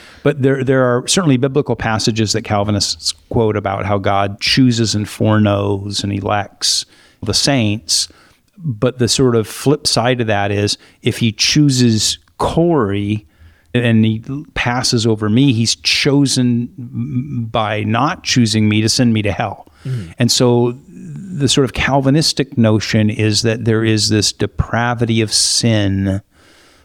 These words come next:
Speaker 1: that grips us all except those that God has by grace and faith rescued.
Speaker 2: Mm-hmm.
Speaker 1: And the world is kind of depraved. You know, I remember being in seminary, Calvinist seminary,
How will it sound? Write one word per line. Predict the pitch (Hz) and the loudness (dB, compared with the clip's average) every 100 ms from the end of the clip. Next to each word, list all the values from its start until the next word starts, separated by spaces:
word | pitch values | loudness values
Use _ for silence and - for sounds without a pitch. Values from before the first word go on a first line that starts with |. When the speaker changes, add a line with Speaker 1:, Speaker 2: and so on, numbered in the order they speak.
| - | -8
Speaker 1:
that | 104 101 101 - _ _ - 120 | -2 0 0 -6 _ _ -8 -6
grips | 107 120 160 - 127 | 0 0 0 -2 -2
us | 110 - | -2 -2
all | 113 110 113 113 | 0 0 0 -2
except | 123 - - - 120 - 117 | -6 -4 -2 0 -2 -2 -2
those | 110 107 104 - | 0 2 0 -2
that | 101 - | -6 -4
God | 104 107 104 | -2 0 -2
has | 110 98 101 101 - - - | -4 -2 -2 -4 -6 -10 -8
by | 101 95 98 | -4 -4 -4
grace | 101 107 101 - 95 | -2 0 0 -2 -2
and | 92 | -4
faith | - 98 92 - - - _ _ _ - | -2 -4 -4 -10 -18 -20 _ _ _ -4
rescued. | 107 - - - - - - | -2 -2 -4 -6 -8 -14 0
Speaker 2:
Mm-hmm. | 147 131 101 - - | 2 2 -2 -10 -6
Speaker 1:
And | 110 107 107 104 104 104 107 123 | -2 0 0 0 0 0 -2 0
the | 110 | 0
world | 110 120 131 123 107 101 98 - | 4 4 4 4 2 0 -4 -2
is | 110 101 | -2 -2
kind | - 98 101 | -4 -6 -6
of | 104 | -8
depraved. | - - - 95 95 | -10 -2 0 0 0
You | 117 | 2
know, | |
I | 135 | 4
remember | 185 160 139 127 123 | 2 2 2 2 2
being | 117 101 139 156 117 | -2 0 2 4 2
in | 101 | 0
seminary, | - 151 190 131 - - - | 0 0 0 0 -4 -10 -10
Calvinist | - 107 120 117 - | -6 0 2 2 2
seminary, | - 131 160 156 - - | 0 2 2 0 -4 -14